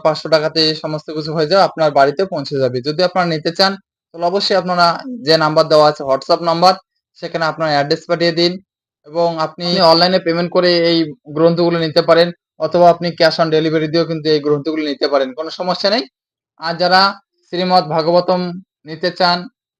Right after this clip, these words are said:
আপনারা নিতে পারেন। আপনার এই বা-, শ্রীমদ্ ভাগবতমের দাম অনেক রয়েছে, এই গ্রন্থগুলো নিতে গেলে কিন্তু আপনারা WhatsApp-এ বলবেন কত দাম রয়েছে, আপনারা জানতে পারবেন। এই গ্রন্থগুলো নিতে গেলে কিন্তু আপনার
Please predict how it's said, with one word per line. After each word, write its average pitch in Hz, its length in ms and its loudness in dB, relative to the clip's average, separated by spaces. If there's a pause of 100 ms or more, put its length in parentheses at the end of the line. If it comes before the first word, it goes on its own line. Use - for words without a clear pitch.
(100)
আপনারা 180 300 -4 (100)
নিতে 175 180 -2 (100)
পারেন। 180 200 4 (140)
আপনার 165 220 -4 (100)
এই 160 80 2 (120)
বা-, 143 160 0
শ্রীমদ্ 170 360 -2
ভাগবতমের 170 720 0
দাম 160 120 2 (100)
অনেক 165 220 -2
রয়েছে, 170 300 2 (140)
এই 180 60 -4 (220)
গ্রন্থগুলো 185 420 -4
নিতে 170 200 -8
গেলে 180 180 -6
কিন্তু 180 200 -8
আপনারা 175 200 -4 (120)
WhatsApp-এ 170 440 -6
বলবেন 170 260 -6 (460)
কত 156 100 -20 (140)
দাম 170 180 -4
রয়েছে, 170 240 -6
আপনারা 165 260 -6
জানতে 151 260 -8
পারবেন। 165 240 -4 (120)
এই 170 80 -2 (140)
গ্রন্থগুলো 180 380 -6
নিতে 185 180 -10
গেলে 202 160 -6
কিন্তু 196 160 -4
আপনার 196 180 -6